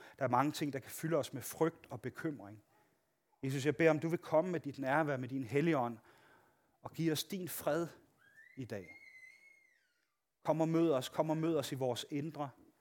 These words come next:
Lad os få lov at opleve din fred. Ikke nødvendigvis på grund af fravær af problemer, men lige midt i alt, hvad der ellers sker i et kaotisk, i en kaotisk verden. Kom og mød os med din fred.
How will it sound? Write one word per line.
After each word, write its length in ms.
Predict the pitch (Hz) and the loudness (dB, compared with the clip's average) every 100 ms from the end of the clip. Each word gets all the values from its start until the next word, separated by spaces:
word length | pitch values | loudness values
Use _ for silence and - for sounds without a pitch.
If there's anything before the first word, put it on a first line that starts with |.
| _ _ - | _ _ -2
Lad 80 | |
os 120 | 127 - | 0 2
få 80 | |
lov 200 | 135 139 | 6 8
at 80 | 151 | 8
opleve 380 | 143 151 143 131 | 6 4 2 -2
din 200 | 139 147 | -2 -6
fred. 340 | - 139 139 | -2 0 0
Ikke 280 | 143 180 190 | 4 2 4
nødvendigvis 560 | 170 151 165 156 160 - | 2 4 0 0 -4 -4
på 120 | - | -10
grund 200 | 135 139 | -4 -4
af 80 | 120 | -4
fravær 680 | - 151 175 196 147 107 - _ _ _ _ _ - | 0 6 8 8 4 0 -8 _ _ _ _ _ -8
af 120 | 127 | -6
problemer, 600 | - 127 139 143 127 110 - - _ | -4 -2 0 0 0 -6 -10 -20 _
men 140 | 120 120 | -4 -2
lige 360 | 107 190 214 | 0 4 6
midt 280 | 214 180 190 | 8 6 6
i 80 | 170 | 4
alt, 280 | 143 170 - | 6 4 4
hvad 120 | 151 | 4
der 120 | 143 139 | 4 4
ellers 260 | 165 151 | 2 2
sker 380 | - - 202 175 | 0 2 4 4
i 120 | 151 | 2
et 120 | 127 | -6
kaotisk, 680 | - 147 151 160 139 131 - - - - _ | -6 -4 -2 -2 -6 -10 -12 -20 -20 -20 _
i 60 | 131 | -8
en 100 | 120 | -6
kaotisk 560 | 147 151 160 143 - | -2 -2 -2 -2 -4
verden. 400 | 117 120 131 135 - _ _ _ - _ _ | 0 2 2 -2 -14 _ _ _ -20 _ _
Kom 280 | - 156 151 | 0 2 2
og 80 | 147 | -2
mød 220 | 139 135 | 0 -2
os 160 | 123 135 | -4 -8
med 80 | |
din 240 | 120 151 135 | -12 -14 -12
fred. 280 | - 85 | -14 -14